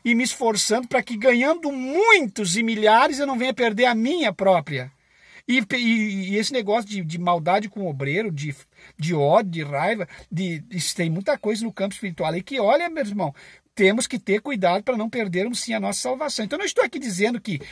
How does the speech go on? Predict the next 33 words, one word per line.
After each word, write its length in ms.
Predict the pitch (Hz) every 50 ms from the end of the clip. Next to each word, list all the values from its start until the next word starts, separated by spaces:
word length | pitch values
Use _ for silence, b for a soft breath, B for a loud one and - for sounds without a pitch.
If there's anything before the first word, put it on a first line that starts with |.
| B B B
Davi 240 | 190 190 180 165 202
Miranda 360 | 202 196 180 190 196 190 165
foi 160 | - 175 156
salvo 300 | 143 - 175 185 190 170
ou 60 | 170
não 80 | 170 156
foi 160 | - 156 147
salvo, 320 | 139 - 165 180 190 175
Gunnar 300 | 160 180 185 180 165 156
Vink 240 | 147 147 190 202 190
foi 160 | - 180 160
salvo 220 | 143 - 180 180 175
ou 80 | 165
não 40 | 147
foi 140 | - 147 143
salvo, 320 | - 175 180 208 196 156 B B B B B
Daniel 280 | 202 196 190 190 185 170
Berg 160 | 175 202 208
foi, 160 | - 214 190 -
eu 100 | 185 -
tô 100 | 233 220
dizendo 280 | 180 208 285 320 247
que 80 | - 277
o 40 | 208
dia 300 | 170 175 220 392 427 403
de 140 | 370 285
Cristo 400 | - _ - 220 262 302 - -
é 60 | 370 359
um 60 | 349
dia 160 | 302 320 339
de 100 | 339 320
grande 320 | 226 226 220 202 214 240 -
surpresa. 480 | - 359 403 - 349 269 208 - -